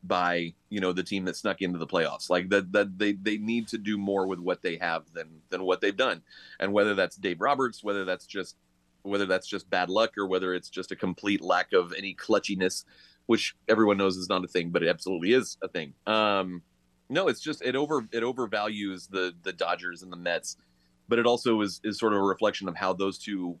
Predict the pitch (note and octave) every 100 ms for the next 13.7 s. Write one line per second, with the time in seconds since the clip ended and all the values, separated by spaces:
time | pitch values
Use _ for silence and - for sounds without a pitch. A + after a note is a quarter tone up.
0 | _ _ G#2+ G#2 F#2 F2 F#2+ F2 - F#2+
1 | C#3+ A2+ E2+ A#1+ G1+ - - - - -
2 | - F2+ F2 E2+ E2 E2 F2 F2+ G2 F#2+
3 | G#2 G2+ G2 F#2+ E2+ G2 G2+ G#2 - G2
4 | G2 A#2 B2+ F#2 F2+ - G#2+ C#3 G3+ -
5 | - F#2 G2 F#2+ G2 F#2 G2 F#2 G#2+ G#2
6 | G2+ G#2 G#2+ G2 F#2+ G2 G2+ G2 G2 -
7 | G2 F#2 F#2 F2+ G2+ D3 _ _ _ _
8 | - F#2+ F#2 F2+ F2 E2+ E2 _ _ G2+
9 | G#2 F#2+ F#2 F2 G#2 G2+ G2+ F2+ A#2+ G2+
10 | G2+ G2+ - F#2 F#2 - G2+ F#2 G2+ F#2+
11 | F#2 F#2 A#2 A2 F#2 F2+ F2 - F#2 -
12 | F#2+ G2 - _ _ F#2+ - G#2 G2 G2+
13 | G2+ F#2+ - G#2 F2+ G2